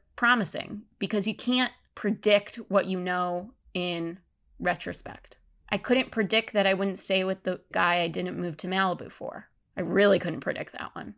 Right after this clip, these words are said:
I also really couldn't predict that I wouldn't stay with the last guy I dated. I wouldn't predict that when I said no to the man that asked me to move to the East Coast, that him and I would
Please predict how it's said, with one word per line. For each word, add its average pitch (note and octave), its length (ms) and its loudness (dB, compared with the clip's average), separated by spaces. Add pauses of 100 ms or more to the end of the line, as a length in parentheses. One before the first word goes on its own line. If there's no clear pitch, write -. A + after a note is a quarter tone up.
I C#4+ 60 4
also D#4 220 2
really C4 320 2
couldn't A#3+ 200 2
predict B3 280 0
that A#3 100 2
I A3 60 4
wouldn't A#3+ 200 0
stay - 280 -2
with A3+ 180 -2
the A3+ 80 0
last G#3 340 2
guy G#3+ 200 2
I F#3 80 2
dated. F#3 500 -6 (240)
I F#3 80 2
wouldn't A3+ 340 2
predict A#3 440 0
that F#3+ 420 4
when F#3+ 180 0
I F#3 100 2
said F#3+ 240 0
no F#3+ 280 2
to G3+ 80 0
the F#3+ 100 0
man F#3 520 0
that - 120 0
asked E3+ 280 0
me F#3+ 100 0
to F#3+ 80 0
move F3+ 220 -2
to F3+ 100 -4
the E3+ 180 -2
East F3+ 160 -2
Coast, G#3+ 280 -4
that F3 120 -2
him F3 160 -2
and F3+ 80 0
I F3+ 140 0
would E3 260 -6